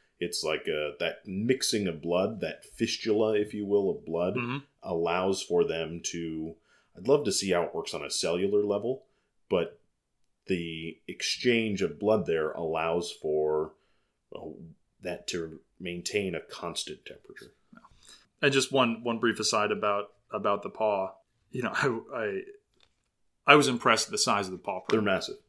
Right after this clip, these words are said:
Speaker 2: Yeah. Uh, Lopez has a picture in the, in the book, uh, or more like a sketching of the actual size of a, of a wolf's paw, and I was, I was taken aback. And I put my hand over top of it, and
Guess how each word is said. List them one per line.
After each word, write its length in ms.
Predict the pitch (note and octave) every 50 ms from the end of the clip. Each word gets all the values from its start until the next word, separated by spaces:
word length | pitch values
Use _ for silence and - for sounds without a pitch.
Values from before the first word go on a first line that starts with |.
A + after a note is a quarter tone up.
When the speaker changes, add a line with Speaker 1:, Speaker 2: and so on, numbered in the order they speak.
| _ -
Speaker 2:
Yeah. 100 | - - - - _ _ _
Uh, 340 | - A#2+ A2+ G#2+ G#2+ G#2 G2 F#2+ - - _ _
Lopez 460 | F#2+ E2+ C#3+ C#3+ C#3+ C#3 C3+ A#2 G#2 A#2
has 180 | A#2 A2 G#2
a 140 | A2 G#2 G2
picture 480 | - - - C3 B2+ - - A#2 G#2+ G#2
in 100 | G#2 G2
the, 240 | G2 F#2+ F#2 F#2 - -
in 80 | A2+ G#2
the 60 | G2
book, 340 | F#2+ F#2+ G#2+ G2+ F#2+ - - - - - -
uh, 220 | B2 G#2+ G2+ - - - -
or 80 | C#3 B2+
more 160 | C3 C3 B2
like 140 | A2+ A2 G2
a 60 | G2
sketching 500 | - - - A#2+ G#2 - - G2 F#2 F#2 - _ _ _ _ _ _ _ _ -
of 160 | A2 G#2+ A2
the 120 | A2+ G#2+
actual 380 | G#2+ G2+ G2+ - - G#2+ F#2+ F#2+
size 380 | - A2+ G#2 G2+ G2+ G2+ G2
of 100 | G2 F#2
a, 40 | F#2+ F#2
of 240 | - - B2 A2
a 60 | A2 G2
wolf's 300 | G2+ G#2 G2 G2 - -
paw, 320 | - - A2 G#2 G2 F#2+ G2+
and 100 | G#2+ G#2+
I 80 | G2+
was, 400 | G2 F#2 F#2 F2+ - - - - _ _ -
I 80 | A2+
was 120 | A2 G2+ -
taken 300 | - A2 G2+ - G2 F#2+
aback. 360 | - - - - - - - _ _ _ _ _ _
And 100 | - A#2 G#2
I 40 | G2+
put 240 | - - D3+ C3
my 280 | A#2+ A#2+ A#2+ A#2+ B2 B2
hand 340 | A2+ - - C3+ C3 B2 B2 A#2+
over 180 | G#2 F#2 G2
top 260 | - - D3+ D#3+ - -
of 100 | G2+ F#2+
it, 160 | F#2+ F#2 F#2 - _ _ - - - - _ _ _ _ -
and 440 | - B2 A#2+ A#2 A2+ A2 G#2+ G#2